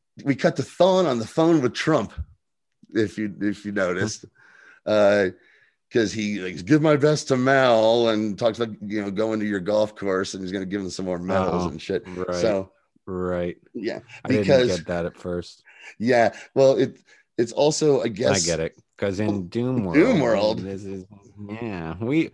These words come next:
Speaker 2: wait a second, we live in Doom World. They don't even have to change the president. That's how bad it is. I get it.
Speaker 1: Well, well, and also in their, in their, uh, cr-, uh, what's the word you want to use? The, the storylines.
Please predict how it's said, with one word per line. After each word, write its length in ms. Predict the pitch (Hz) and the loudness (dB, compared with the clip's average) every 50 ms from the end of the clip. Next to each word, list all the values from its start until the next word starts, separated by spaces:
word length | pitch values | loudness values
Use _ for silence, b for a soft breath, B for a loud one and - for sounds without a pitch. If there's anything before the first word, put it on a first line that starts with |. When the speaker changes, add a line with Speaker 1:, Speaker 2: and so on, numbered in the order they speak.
| B B B B B | B B B B B
Speaker 2:
wait 180 | - - 330 160 | -10 -6 -4 -4
a 40 | 110 | -4
second, 340 | - 95 98 131 151 170 175 | -4 -4 -4 -4 -4 -4 -4
we 160 | 233 247 214 | -4 -4 -2
live 180 | 175 139 123 | -2 -2 -2
in 160 | 110 104 98 90 | -2 -2 -4 -4
Doom 200 | 92 92 90 87 | -4 -4 -4 -4
World. 200 | 82 65 78 95 | -6 -6 -4 -4
They 100 | 127 139 | -4 -2
don't 200 | 143 151 165 165 | 0 2 2 2
even 120 | 165 151 | 2 2
have 120 | 143 160 170 | 0 -2 -2
to 100 | 156 147 | -4 -6
change 280 | - 170 165 175 160 | -4 -2 -2 -2 -2
the 60 | - - | -2 -4
president. 520 | - 240 226 233 - 151 113 98 82 69 | -6 -6 -6 -6 -6 -8 -8 -10 -10 -8
That's 180 | 107 156 143 135 | -8 -6 -6 -6
how 80 | 107 - | -6 -6
bad 220 | - 69 - - | -8 -10 -10 -10
it 140 | - - - | -12 -12 -10
is. 200 | - - 165 - | -10 -10 -10 -8
I 120 | - 78 | -8 -10
get 200 | 73 - 50 50 - - - _ - | -8 -10 -12 -14 -16 -18 -20 _ -8
it. 300 | - 147 143 - - 156 | -6 -6 0 0 0 2
Speaker 1:
Well, 220 | - 165 240 202 180 | 2 2 2 4 4
well, 340 | 170 214 220 196 185 175 147 | 6 6 8 8 8 8 8
and 100 | 147 165 | 6 6
also 380 | 170 175 170 - - 151 143 - | 4 4 4 4 4 2 2 4
in 300 | 139 139 147 143 131 113 | 2 2 2 2 2 2
their, 340 | 131 131 139 135 131 127 120 117 107 87 - _ _ _ _ _ _ _ _ _ _ _ _ _ _ - | 4 4 6 6 6 4 2 0 -6 -14 -18 _ _ _ _ _ _ _ _ _ _ _ _ _ _ -6
in 320 | 120 123 113 104 98 98 | -4 -4 -2 -4 -4 -2
their, 460 | 107 123 131 131 127 123 120 117 107 98 | 0 2 2 4 4 4 2 2 2 2
uh, 320 | 95 98 98 95 92 92 92 90 - _ B B B B B B B _ _ | 2 2 2 2 0 0 -4 -6 -12 _ B B B B B B B _ _
cr-, 200 | - - - 101 | -14 -8 -8 -8
uh, 320 | 71 - 87 82 76 76 - | -8 -6 -8 -8 -8 -10 -12
what's 360 | - 60 78 78 92 87 - - | -12 -14 -10 -8 -8 -8 -8 -8
the 80 | 87 | -6
word 220 | 87 85 82 82 76 | -6 -4 -6 -8 -8
you 120 | 82 87 | -10 -10
want 140 | 85 82 82 | -10 -10 -10
to 60 | 82 | -8
use? 260 | 85 85 85 80 - | -8 -6 -8 -8 -6
The, 220 | - 95 90 87 87 | -6 -4 -4 -4 -6
the 120 | 82 - | -8 -12
storylines. 800 | - - - 123 120 120 120 117 117 117 120 120 123 120 - | -12 -4 0 2 4 4 4 4 4 2 2 0 -2 -2 -6